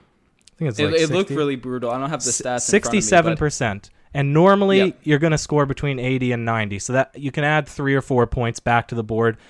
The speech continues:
Speaker 1: Same thing, you mentioned the three-point shooting. You can add a couple more points back to the board. They'll normally hit a couple more shots than that.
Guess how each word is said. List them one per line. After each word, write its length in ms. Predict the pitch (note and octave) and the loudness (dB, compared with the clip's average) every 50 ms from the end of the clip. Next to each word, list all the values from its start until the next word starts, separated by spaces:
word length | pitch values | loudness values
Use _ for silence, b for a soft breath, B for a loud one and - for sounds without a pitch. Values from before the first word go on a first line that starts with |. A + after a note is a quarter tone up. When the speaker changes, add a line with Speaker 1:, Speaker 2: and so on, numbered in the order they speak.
| b | b
Speaker 1:
Same 280 | b - - E3+ E3 D#3 | b -4 -2 -2 -2 -2
thing, 180 | - D#3+ D3 | -2 -2 -2
you 100 | C#3+ C#3 | 0 0
mentioned 320 | C#3 C#3 C#3 C#3 - C#3 C3 | 0 0 0 -2 -2 -2 -4
the 60 | A#2+ | -4
three-point 540 | - - C#3 C3+ C3 - - C3+ B2 B2 - | -4 -4 -4 -4 -4 -4 -4 -4 -4 -4 -4
shooting. 420 | - C#3 C3 C3 B2+ B2+ B2+ B2 b b b b | -2 -2 0 0 0 -2 -4 -6 b b b b
You 120 | b D3+ C3+ | b -6 -4
can 140 | - D3 | -4 -4
add 200 | B2 D3 D3 C#3 | -2 0 0 0
a 60 | C#3 - | 0 -2
couple 240 | - D#3 C3 - | -4 -6 -6 -4
more 220 | C3+ B2+ B2 B2 A2+ | -2 -2 0 -2 -2
points 260 | - C3+ B2 A#2+ - | -2 -4 -4 -4 -4
back 240 | - C3+ B2 A#2+ - | 0 0 2 2 0
to 60 | - | -2
the 100 | A#2+ A#2 | -4 -6
board. 320 | A2+ A#2 A#2 B2 B2 A#2 A#2 | -4 0 0 2 2 2 2
They'll 100 | B2+ B2 | 0 0
normally 420 | A#2+ B2 C3 C#3 D3 C#3+ C#3 C3 A#2 | 0 0 0 2 2 2 2 0 0
hit 180 | C#3 C#3 B2 | 0 0 -2
a 60 | C3 | -2
couple 260 | - - D3+ - C#3 B2 | -2 -2 -2 -2 -2 -2
more 220 | A#2+ A#2+ A#2+ A#2 | -2 -2 -2 -2
shots 360 | - - B2+ A#2 A#2 - - | -2 -2 -2 -2 -2 -2 -4
than 160 | - A#2 A2 | -6 -6 -4
that. 200 | A2+ A#2 A#2+ A#2 | -2 -2 -2 -4